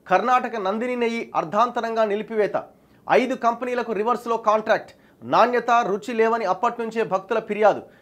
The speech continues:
ఆ కంపెనీల నెయ్యిలో బయటపడ్డ జంతువుల కొవ్వు, వ్యవస్థల ప్రక్షాళనను టీటీడీతో మొదలెట్టిన చంద్రబాబు, నెయ్యి పరీక్షలు, భారీగా కల్తీ నిర్ధారణ,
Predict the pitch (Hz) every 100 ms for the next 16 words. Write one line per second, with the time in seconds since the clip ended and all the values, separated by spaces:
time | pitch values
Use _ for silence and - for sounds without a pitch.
0 | _ - 190 208 208 208 254 247 214 214
1 | 240 233 180 190 220 220 220 214 165 202
2 | 226 226 214 208 196 190 - - _ 139
3 | 208 254 262 240 226 208 240 240 233 220
4 | - 226 240 233 196 226 202 214 220 214
5 | 208 - 185 202 214 202 233 - - _
6 | 139 208 247 - 220 220 226 247 175 160
7 | 220 240 233 226 190 190 233 190 180 208
8 | 208 214